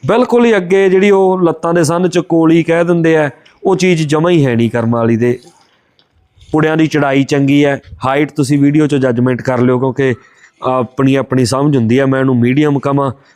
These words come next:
ਹੋ ਸਕਦਾ ਕਿਸੇ ਵੀਰ ਨੂੰ ਉੱਚੀ, ਅਹ, ਉੱਚੇ ਕੱਦ ਕਾਠ ਦੀ ਲੱਗੇ। ਹਾਂ, ਇਹ ਛੋਟੀ ਝੋਟੀ ਨਹੀਂ ਗੀ, ਇਹ ਗੱਲ ਜ਼ਰੂਰ ਹੈਗੀ ਹੈ।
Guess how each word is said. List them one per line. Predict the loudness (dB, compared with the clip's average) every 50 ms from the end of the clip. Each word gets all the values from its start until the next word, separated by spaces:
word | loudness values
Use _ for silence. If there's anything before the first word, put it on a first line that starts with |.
| _ -6 -2
ਹੋ | -2 0
ਸਕਦਾ | 0 0 0 0 -2 -2
ਕਿਸੇ | -2 -2 0 0
ਵੀਰ | 0 0 0 0
ਨੂੰ | -2 -2
ਉੱਚੀ, | -2 -2 -2 -4
ਅਹ, | -4 -4 _ _ -6 -4
ਉੱਚੇ | -2 -2 -2 -2 -2 -4 -2
ਕੱਦ | -2 -2 -2 -2 -2
ਕਾਠ | -2 -2 -2 -2
ਦੀ | -2 0
ਲੱਗੇ। | 0 0 0 -2 -4 -4 -4 -10 -18 -10 -6
ਹਾਂ, | -4 -2 0
ਇਹ | 0 -2
ਛੋਟੀ | 0 0 -2 0 0 0
ਝੋਟੀ | 0 0 -2 0 0 -2 0
ਨਹੀਂ | 0 -2 -2
ਗੀ, | 0 0 0
ਇਹ | 0 0 0
ਗੱਲ | 0 0 0
ਜ਼ਰੂਰ | 0 0 -2 -2 -2 -4 -6 -8
ਹੈਗੀ | -8 -8 -10 -14
ਹੈ। | -16